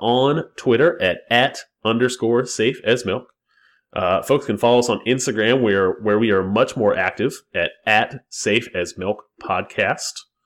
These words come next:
And finally, show notes for the episode can be found at safe as milk dot fireside dot F M seventy-six. Mike,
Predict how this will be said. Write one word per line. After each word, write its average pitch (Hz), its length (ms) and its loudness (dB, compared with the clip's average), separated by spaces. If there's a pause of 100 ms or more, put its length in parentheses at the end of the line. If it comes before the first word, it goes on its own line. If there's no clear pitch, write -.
(520)
And 104 380 4
finally, 120 320 2
show 151 240 0
notes 156 240 2
for 156 100 -4
the 123 120 2
episode 123 320 2 (120)
can 175 180 -2
be 160 120 0
found 95 540 0 (140)
at 98 400 2
safe - 560 -4
as 123 180 -2
milk 135 420 0
dot 156 200 2
fireside 98 680 0 (120)
dot 110 220 2
F 101 180 2
M 85 300 -4 (520)
seventy-six. - 1080 -6 (760)
Mike, 135 360 2